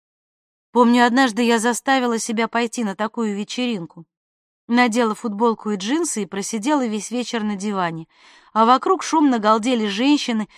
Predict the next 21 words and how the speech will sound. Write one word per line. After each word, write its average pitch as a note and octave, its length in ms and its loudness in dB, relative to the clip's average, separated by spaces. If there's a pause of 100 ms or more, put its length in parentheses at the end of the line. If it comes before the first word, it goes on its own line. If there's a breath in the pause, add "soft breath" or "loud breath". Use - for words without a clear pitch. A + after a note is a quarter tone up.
(160 soft breath)
разодетые A3+ 720 0
в - 40 -16
сари C4+ 420 2
и G3+ 60 -6
в - 60 -12
сальвар-камизы, G#3+ 1000 0 (320)
совсем D4+ 360 2
как C4 180 -2
в - 40 -14
те C#4 160 -2
времена, B3 400 2
когда G#3 380 -2
Аи A3+ 440 4
устраивала A3 640 -2
посиделки A3 580 -4
с - 80 -12
подружками, A#3 680 -2
а G#3+ 80 -8
меня A#3+ 280 0
не G#3+ 120 -2
выгоняла. G3+ 600 -6